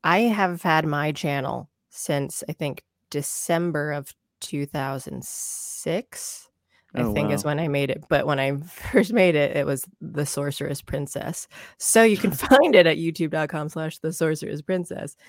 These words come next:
Speaker 1: but, uh, o-, or else it's the, uh, The Dim Side forty-five, <laughs> which that other
Speaker 2: Wow.
Speaker 1: person who has it doesn't even use it. It's so
Speaker 2: <laughs> Yeah, I have a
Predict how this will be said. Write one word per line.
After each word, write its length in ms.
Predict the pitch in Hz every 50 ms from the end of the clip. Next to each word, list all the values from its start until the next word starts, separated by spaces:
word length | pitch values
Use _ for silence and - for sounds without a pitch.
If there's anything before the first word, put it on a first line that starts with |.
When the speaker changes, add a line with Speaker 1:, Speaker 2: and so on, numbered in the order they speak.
| - - - - - _ _ _ _
Speaker 1:
but, 180 | - 156 143 143
uh, 160 | 139 143 - -
o-, 140 | - 151 - -
or 100 | 156 151
else 200 | 139 156 156 -
it's 220 | - 143 - - - -
the, 240 | - 151 - 151 147 _ _ _ _ _ _
uh, 220 | - 143 139 139 - -
The 80 | - 135
Dim 180 | - 135 135 135
Side 200 | - - 156 -
forty-five, 520 | - - - - - - - - 269 - _ _
<laughs> 1400 | - - - - - - - - _ _ _ _ 214 - - _ _ - - - - _ - - - - - - _
which 160 | 262 262 -
that 140 | 311 294 -
other 160 | - 311 311
Speaker 2:
Wow. 20 |
Speaker 1:
person 260 | - 320 320 285 - 294
who 80 | 294 285
has 200 | 302 311 320 294
it 40 | 277 254
doesn't 220 | 254 269 277 277
even 220 | 285 285 302 294 302
use 260 | 311 339 339 302 -
it. 200 | - - - - - _ _ _
It's 160 | 208 196 - -
so 380 | - 247 240 233 226 233 240 - -
Speaker 2:
<laughs> 280 | 151 - - - - - - - - - - - _ - - _ _ _ _ _ _ _ _ _ _ _ _ -
Yeah, 520 | 143 135 135 139 135 127 127 131 131 - - -
I 120 | 131 123 123
have 360 | 123 120 120 113 113 104 110
a 600 | 107 101 104 101 101 98 101 101 98 101 95 85